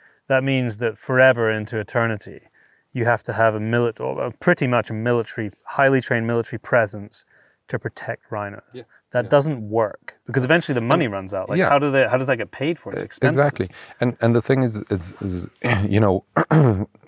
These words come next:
Speaker 2: what are we trying to achieve? Are we trying to keep isolated populations of rhino safe and be, and that be what we have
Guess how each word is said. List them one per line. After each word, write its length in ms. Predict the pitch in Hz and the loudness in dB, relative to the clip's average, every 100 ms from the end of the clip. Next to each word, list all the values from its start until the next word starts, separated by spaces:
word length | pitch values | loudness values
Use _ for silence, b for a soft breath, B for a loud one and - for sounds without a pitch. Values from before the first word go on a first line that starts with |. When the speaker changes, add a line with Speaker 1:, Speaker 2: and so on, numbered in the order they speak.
| _ - _ _ - | _ -18 _ _ -8
Speaker 2:
what 380 | 95 87 95 101 | 0 4 6 6
are 100 | 104 | 6
we 120 | 95 | 4
trying 280 | - 90 85 | 2 0 0
to 80 | 90 | -2
achieve? 380 | - - - - B B B B | -4 -6 -10 -14 B B B B
Are 80 | 87 | 4
we 140 | 90 | 4
trying 400 | - 98 98 101 | 2 2 2 2
to 120 | - 101 | 0 -4
keep 420 | - 101 98 - - | 2 2 2 -4 -4
isolated 680 | 95 98 - 95 90 - 85 | 0 0 2 4 4 2 -2
populations 640 | 92 - 87 85 87 98 | -2 0 2 2 2 0
of 120 | 85 | 0
rhino 320 | 76 80 87 85 | 2 2 2 0
safe 540 | - 85 139 - - b b b b 87 | 0 2 2 -2 -18 b b b b 0
and 300 | 80 78 76 - - | 0 0 -4 -12 0
be, 500 | 90 85 80 80 - | 2 4 2 0 0
and 220 | 85 82 | -2 0
that 200 | - 85 - _ | 0 0 0 _
be 180 | 87 85 | 0 2
what 280 | 80 80 - | 2 2 2
we 120 | 78 | -2
have 580 | 76 80 90 139 135 | 0 2 2 -2 -8